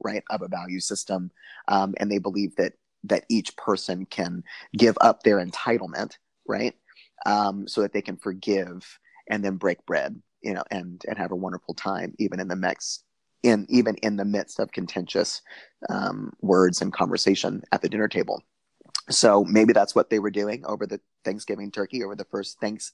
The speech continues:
Thanksgiving turkey, or if you're vegan, over the Thanksgiving tofurkey. And, um, uh, but that's, uh, that's, I think, something where, where we can strive to really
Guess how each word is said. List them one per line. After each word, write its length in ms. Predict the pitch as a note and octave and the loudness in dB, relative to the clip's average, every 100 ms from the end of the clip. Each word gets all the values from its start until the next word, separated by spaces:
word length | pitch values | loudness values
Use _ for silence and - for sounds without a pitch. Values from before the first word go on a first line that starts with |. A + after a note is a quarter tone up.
| - | -6
Thanksgiving 380 | A2 - A2+ G2+ | -6 -6 -8 -4
turkey, 260 | G#2+ C3 - - | -6 -6 -12 -2
or 140 | A#2+ A#2 | 4 4
if 160 | A#2 | 4
you're 100 | A2 | -2
vegan, 360 | G2+ G2+ A#2 A#2+ | 0 0 -2 -2
over 240 | - G#2 | -4 -4
the 80 | G2+ | -4
Thanksgiving 540 | F#2+ G2+ - G2+ F#2+ F2+ | -4 -6 -2 -4 -4 -10
tofurkey. 640 | - A2 G2+ G#2+ - C3+ - - - - - | -6 -4 0 -2 -2 -6 -6 -18 -18 -10 -2
And, 400 | A#2 G#2+ A2 G#2+ | 0 0 -2 -2
um, 680 | D#2 A2 G#2+ G#2+ G#2+ G#2 - _ - | 0 -2 -4 -6 -12 -14 -18 _ -8
uh, 420 | G#2+ A2 A2 G#2 - - | -6 -4 -2 -2 -4 -4
but 180 | A#2+ G#2 | -2 0
that's, 360 | G2+ F#2+ - - | -2 -2 -6 -6
uh, 280 | G#2 G2 - _ _ _ _ | -4 -6 -8 _ _ _ _
that's, 340 | G2 E2+ - - - | -4 -4 -8 -16 -12
I 60 | - | -10
think, 180 | G2+ | -10
something 280 | - G2+ G2+ | -8 -8 -6
where, 180 | G2+ G2+ | -6 -6
where 180 | - G2 | -2 -2
we 140 | F#2+ | -2
can 160 | G2 F#2+ | -6 -8
strive 400 | - F#2+ F#2 - | -6 -4 -4 -6
to 100 | - | -6
really 300 | F2+ F#2 F2 | -4 -4 -4